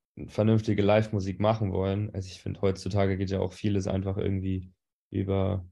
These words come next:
MacBook so, aber das sehen wir einfach bei uns nicht. Ähm, haben wir einfach eine Liveband, äh, bestehend aus unseren Friends so zusammengeschustert und, ähm, mit der wir auch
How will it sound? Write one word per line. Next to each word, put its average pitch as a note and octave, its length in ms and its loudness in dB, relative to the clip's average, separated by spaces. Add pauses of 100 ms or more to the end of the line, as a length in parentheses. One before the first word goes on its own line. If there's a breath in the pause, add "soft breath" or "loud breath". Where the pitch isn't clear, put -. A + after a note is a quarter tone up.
(100)
MacBook G#2 540 0
so, A2 340 2
aber G2 440 0
das - 300 -8
sehen G#2 160 0
wir G2 120 0
einfach G2+ 260 -2
bei - 100 -4
uns G#2+ 260 -2
nicht. A2 320 -2 (520 soft breath)
Ähm, G#2+ 640 4
haben A2 160 4
wir F#2+ 100 6
einfach G2+ 240 -2
eine G2+ 160 -2
Liveband, G2+ 680 0
äh, G2 200 0
bestehend G2 500 -2
aus F#2 460 -2
unseren G2 540 -2
Friends G#2+ 500 -2
so - 400 -2
zusammengeschustert A2+ 2000 2 (120)
und, A#2+ 460 2
ähm, A2+ 440 4
mit A2+ 340 -4
der A2+ 400 6
wir A2+ 360 4
auch A2+ 440 0